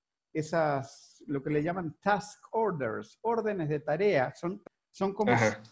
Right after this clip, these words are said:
Speaker 1: proyectos de los proyectos de la U S A I D, ¿verdad? O sea, ellos
Speaker 2: Ujú,
Speaker 1: dividen,
Speaker 2: ujú.
Speaker 1: dividen,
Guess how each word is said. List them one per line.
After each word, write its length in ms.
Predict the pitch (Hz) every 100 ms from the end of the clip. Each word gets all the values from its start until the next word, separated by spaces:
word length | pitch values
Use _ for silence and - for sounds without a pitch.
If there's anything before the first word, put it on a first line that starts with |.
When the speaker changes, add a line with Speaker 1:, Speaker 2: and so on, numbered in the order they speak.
| _
Speaker 1:
proyectos 720 | - 185 190 202 - - 139 135
de 100 | 147
los 140 | 143
proyectos 500 | - 147 151 151 190
de 100 | 180
la 80 | 160
U 160 | 143 143
S 220 | 147 196
A 80 | 151
I 120 | 110
D, 100 | 92
¿verdad? 280 | 92 101 147
O 640 | - _ _ _ _ _
sea, 140 | 165 -
ellos 240 | 175 190
Speaker 2:
Ujú, 80 | 175
Speaker 1:
dividen, 460 | 170 202 220 226 233
Speaker 2:
ujú. 80 | 156
Speaker 1:
dividen, 640 | 175 190 214 214 220 226